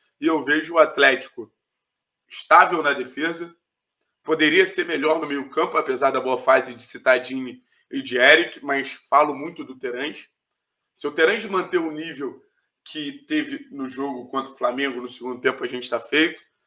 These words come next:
E lá na frente com o Nicão e com o Kaiser e Bissoli, enfim, acho que a gente tá bem também. O Atlético tem tudo pra ser campeão. O Atlético tem força pra ser campeão, o Atlético tem elenco pra ser campeão, o Atlético tem projeto pra ser campeão.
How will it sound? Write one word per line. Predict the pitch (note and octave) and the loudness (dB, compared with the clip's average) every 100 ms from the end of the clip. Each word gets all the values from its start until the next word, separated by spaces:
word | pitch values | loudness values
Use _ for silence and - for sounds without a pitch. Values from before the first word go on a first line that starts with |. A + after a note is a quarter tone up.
| _ | _
E | - | 4
lá | F#3+ | 6
na | G3+ F#3+ | 6 2
frente | - E3 D#3+ | -4 -8 -8
com | - | -12
o | D#3 | -12
Nicão | D3+ C#3 C#3+ | -8 -6 -6
e | C#3+ B2+ | -6 -8
com | - B2 | -8 -10
o | |
Kaiser | - B2+ C#3 A#2 A#2+ | -4 -2 -2 -4 -10
e | A2+ | -12
Bissoli, | - - B2+ B2+ A#2+ | -18 -14 -6 -6 -6
enfim, | - A#2+ | -14 -12
acho | B2+ B2 | -10 -10
que | - | -10
a | |
gente | B2+ B2+ - | -8 -10 -2
tá | B2+ | -2
bem | B2 B2+ B2 | -2 -8 -10
também. | A#2+ A2 _ _ _ _ _ _ | -12 -14 _ _ _ _ _ _
O | D3+ | -2
Atlético | A#2+ C3+ C#3+ - C#3 - _ _ _ _ | 4 4 4 2 -12 -14 _ _ _ _
tem | - C#3+ - | -4 -4 -4
tudo | G3+ F#3 | -6 -6
pra | F3+ F3 | -8 -6
ser | E3+ | -6
campeão. | D#3 A3 E3 A#2 - _ _ | -6 -6 -6 -6 -12 _ _
O | _ | _
Atlético | A#2+ - B2 B2+ | -8 0 0 0
tem | - A#2+ | -8 -10
força | - D3+ E3 - | -8 -8 -6 -6
pra | - | -6
ser | B2 A#2+ | -8 -8
campeão, | A#2 - A#2+ | -14 -6 -4
o | A#2+ | -2
Atlético | A#2 A#2+ A#2 | -2 -4 -4
tem | - A#2 | -12 -12
elenco | A2+ A#2 D#3+ D#3+ | -8 -2 -2 -4
pra | - A#2 | -8 -8
ser | A2+ | -8
campeão, | - A2 A#2 A#2+ | -12 -10 -8 -6
o | |
Atlético | A2+ - A#2+ - | -6 -4 -4 -6
tem | B2 | -12
projeto | A#2+ B2 A2 B2 B2+ | -4 -4 -2 -4 -4
pra | - | -10
ser | - | -10
campeão. | - C3+ D#3+ B2+ | -10 -6 -4 -4